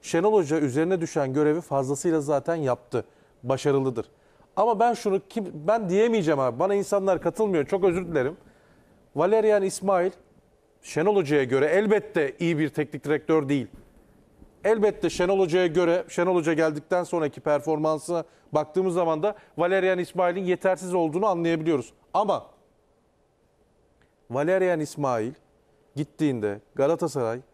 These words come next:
Beşiktaş'ın bir puan gerisinde, Beşiktaş'ın bir maç fazlası vardı.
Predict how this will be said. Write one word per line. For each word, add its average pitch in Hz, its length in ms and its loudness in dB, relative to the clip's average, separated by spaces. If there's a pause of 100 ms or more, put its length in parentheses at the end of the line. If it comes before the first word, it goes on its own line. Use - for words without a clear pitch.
(400)
Beşiktaş'ın 143 680 -4
bir 165 140 0
puan 123 320 -2
gerisinde, 131 460 -4
Beşiktaş'ın 151 480 -4
bir 151 80 0
maç 151 240 -4
fazlası 131 420 -4
vardı. 110 240 -2